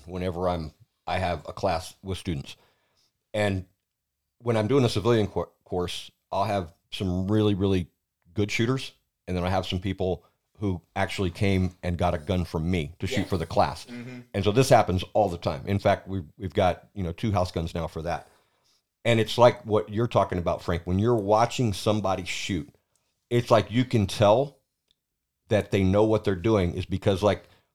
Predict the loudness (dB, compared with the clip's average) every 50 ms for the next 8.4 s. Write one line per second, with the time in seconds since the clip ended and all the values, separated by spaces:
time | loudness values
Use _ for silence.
0 | _ _ _ 4 4 4 4 2 -2 _ _ _ _ _ _ _ _ _ -10 -8
1 | 0 4 6 6 8 8 6 4 2 0 -6 -14 -8 -6 -4 0 2 4 4 4
2 | 4 2 2 4 4 4 4 2 -4 _ _ _ _ _ _ _ _ _ _ _
3 | _ _ _ _ _ _ _ 2 4 6 6 6 4 2 0 2 4 6 6 6
4 | 6 4 0 -8 _ _ _ _ -4 -4 -4 0 2 4 4 4 4 2 0 0
5 | 0 0 -2 -2 0 0 2 2 2 0 -2 -8 _ _ _ _ -4 -2 0 0
6 | 0 -2 -8 -14 -4 0 2 4 4 4 4 2 2 0 -4 -6 -4 -4 -2 0
7 | 2 2 4 4 4 4 4 2 0 -2 -4 _ _ _ _ _ -2 2 6 6
8 | 6 6 6 4 2 2 0 0